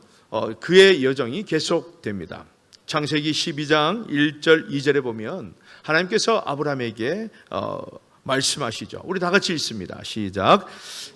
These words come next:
여호와께서 아브라함에게 이르시되 "너는 너의 고향과 친척과 아버지 집을 떠나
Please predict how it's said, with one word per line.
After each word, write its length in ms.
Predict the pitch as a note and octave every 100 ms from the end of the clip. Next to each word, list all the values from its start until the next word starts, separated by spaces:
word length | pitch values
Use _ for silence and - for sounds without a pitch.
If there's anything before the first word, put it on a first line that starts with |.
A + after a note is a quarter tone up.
| -
여호와께서 640 | D3 D#3 D3+ D#3 E3+ E3 E3
아브라함에게 600 | C#3+ C#3 D3 D3 C#3 D3
이르시되 920 | B2+ A#2+ A#2 - A2 G2+ B2 G#3 B3 - - -
"너는 420 | A#2+ C3+ D#3+ E3
너의 260 | C3+ D3
고향과 680 | C#3 C#3 C3 B2 A#2+ D3 D#3
친척과 960 | D3+ G#3+ G3 G3 - F3+ D#3+ F2+ E2+ -
아버지 320 | B2+ D3 E3
집을 500 | F#3+ G3+ - - -
떠나 600 | B2 B2+ A#2 G#2+ E3 A#3+